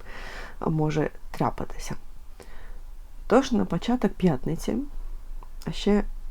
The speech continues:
ранній-ранній ранок, на вулиці дощ, а, з нами Лютік. Ну, покажи мордочку, ось. І, е, я дочитала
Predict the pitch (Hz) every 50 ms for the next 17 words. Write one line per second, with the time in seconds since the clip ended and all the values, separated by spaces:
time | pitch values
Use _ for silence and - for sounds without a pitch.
0 | - - - 175 185 190 208 208 196 196 185 165 165 165 170 170 165 160 160 156
1 | 147 139 139 147 165 196 - - - - - - - - - - - - - -
2 | - - - - - - - - - 208 180 196 208 202 190 170 - - - -
3 | 156 143 156 - - - - - - - - - - - - - - - - -
4 | - - - - - - - - - - - - - - - - - - - -
5 | - - - - - - - 262 262 254 254 240 - - - - 214 - 202 190
6 | 175 202 226 208 180 165 151 160 156 - - - - - - - - - - -
7 | - - - - - - - - - - - - - - - - - - - -
8 | - - - - - - - - - 170 170 160 160 - 170 - - 165 156 156
9 | 147 147 - - - - - - - - - - - - - - - - - -
10 | - - - - - - - - - - - - - - - - - - - -
11 | - - - - - - - - - - - - - - - - - - - -
12 | - - - - - 226 240 269 294 294 285 - - 190 190 190 185 175 170 160
13 | 156 170 - - - - - - - - - - 160 185 185 175 196 190 - -
14 | 160 - - 160 160 175 185 185 185 -